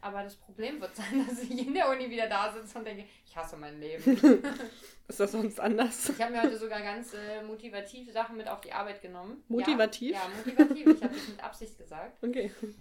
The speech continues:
Speaker 1: Und, ähm, hab aber nichts gemacht, weil ich keine Lust hatte.
Speaker 2: <laughs> So, also Sta-, äh, Folge acht und, äh, die Podcast-Episode dazu wollen wir anhören,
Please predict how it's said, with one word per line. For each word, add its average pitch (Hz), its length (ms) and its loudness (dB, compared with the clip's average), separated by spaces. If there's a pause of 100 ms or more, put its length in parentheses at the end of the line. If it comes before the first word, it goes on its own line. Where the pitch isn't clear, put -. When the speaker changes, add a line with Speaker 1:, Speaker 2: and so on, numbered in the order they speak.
(180)
Speaker 1:
Und, 208 640 -10
ähm, 196 600 -14 (760)
hab 196 160 -6
aber 185 120 -6
nichts 185 200 -14
gemacht, 165 280 -14
weil 170 100 -10
ich - 100 -18
keine 160 220 -14
Lust - 180 -18
hatte. - 140 -20 (440)
Speaker 2:
<laughs> 247 260 4 (1080)
So, 202 360 6 (120)
also 175 320 0
Sta-, 220 260 4
äh, 190 180 2
Folge 233 300 2
acht - 380 -2 (120)
und, 220 340 0
äh, 190 240 0
die 190 140 -12
Podcast-Episode 190 840 -4
dazu 190 360 -4
wollen 175 120 -2
wir 170 100 -4
anhören, 208 380 -2